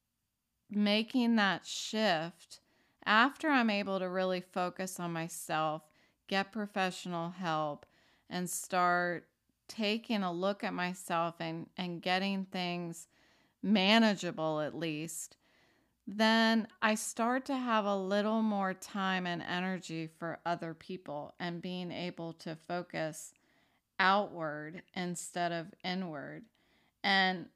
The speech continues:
so I can, well, you guys know I could talk all day long, but I can talk all day long about being kind and loving. That's part of my paragraph that I read before I go to bed. Um, "Have I been kind and loving to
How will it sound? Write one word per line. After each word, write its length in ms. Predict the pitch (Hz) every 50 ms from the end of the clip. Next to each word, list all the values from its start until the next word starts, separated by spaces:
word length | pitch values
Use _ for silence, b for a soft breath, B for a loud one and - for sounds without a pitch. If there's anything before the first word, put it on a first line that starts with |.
| _ _ _ _ _ _ _ _ _ _ _ _ _ - -
so 260 | - 254 240 - - - -
I 160 | 240 254 285
can, 420 | 285 - - 359 330 311 285 - - - - _ _ _ _ _ _ _ _ _ -
well, 100 | 285 262
you 160 | 240 226 220
guys 280 | 233 220 196 196 214 220
know 140 | 196 190
I 100 | 190 185
could 140 | 185 180 180
talk 200 | - 180 175 170
all 160 | 180 175 175
day 140 | 165 165 165
long, 260 | 165 165 165 165 170 - B B B B B
but 120 | B 208 208
I 120 | 220 226
can 200 | 226 254 247 240
talk 340 | 233 - 262 262 285 320 302
all 160 | 311 294 285
day 180 | 262 262 254 240
long 320 | 226 226 233 247 247 247
about 320 | 233 220 214 202 196 190 214
being 260 | 208 202 202 196 185
kind 580 | - - - 208 202 202 202 196 180 180 165
and 180 | 165 165 170 175
loving. 380 | 180 185 190 180 180 175 165 165
That's 260 | 165 175 180 - -
part 280 | - - 220 196 202 202
of 220 | 196 185 196 208
my 440 | 185 175 175 175 170 165 165 165 165 - b b b b b b b b b
paragraph 680 | - - 240 220 247 247 233 196 185 180 175 170 - -
that 140 | 175 175 175
I 80 | 170
read 360 | 175 175 175 175 180 175 175 -
before 380 | 180 175 - - 180 175 170
I 120 | 170 170 165
go 160 | 165 175 175
to 100 | 170 170
bed. 520 | - 196 202 208 190 170 160 160 160 190 - b b b b b b b b
Um, 280 | 185 175 175 175 175
"Have 360 | 185 - - 190 185 190 196
I 140 | 208 196 196
been 220 | 196 202 190 190 185
kind 460 | - - - 190 185 180 185 185 185
and 200 | 180 180 175 165
loving 520 | 170 170 165 202 165 165 165 160 165 175 - - -
to 280 | 180 170 165 165 156